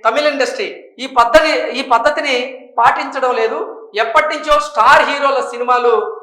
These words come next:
తమిళ్లో ఒక పేరుతో రిలీజ్ అయితే తెలుగులో ఇంకో టైటిల్‌తో రిలీజ్ అయ్యాయి. దానివల్ల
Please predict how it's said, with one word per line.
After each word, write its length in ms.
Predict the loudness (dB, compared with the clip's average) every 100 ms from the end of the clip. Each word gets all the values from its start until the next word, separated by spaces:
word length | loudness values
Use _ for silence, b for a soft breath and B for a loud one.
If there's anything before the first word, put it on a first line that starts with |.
| -4
తమిళ్లో 320 | -2 0 4 4
ఒక 460 | 4 -2 -8 -2
పేరుతో 300 | 0 0 0
రిలీజ్ 320 | -2 -4 -6
అయితే 260 | -4 0 2 2 -2 -10 -6
తెలుగులో 640 | -2 -2 2 4 4 -2 -10
ఇంకో 200 | -6 -2
టైటిల్‌తో 500 | 0 0 -2 -4 -4
రిలీజ్ 320 | -4 -4 -4
అయ్యాయి. 460 | -6 -6 -10 -12 -20 _ _
దానివల్ల 600 | 2 4 4 6 4 4